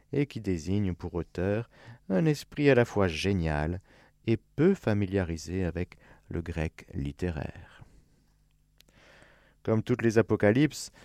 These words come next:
celle de Jean est née en des temps de malheur. Avec Néron, Domitien surtout,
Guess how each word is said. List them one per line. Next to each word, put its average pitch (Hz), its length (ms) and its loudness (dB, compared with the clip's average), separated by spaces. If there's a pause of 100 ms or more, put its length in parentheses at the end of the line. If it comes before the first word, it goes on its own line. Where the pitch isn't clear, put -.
(160)
celle 165 280 6
de 139 140 4
Jean 156 360 6
est 127 180 4
née 147 360 6
en 123 120 0
des 123 120 4
temps 143 180 2
de 127 80 6
malheur. 107 760 4 (1000)
Avec 95 260 0
Néron, 117 560 2 (300)
Domitien 104 640 2
surtout, 110 560 -4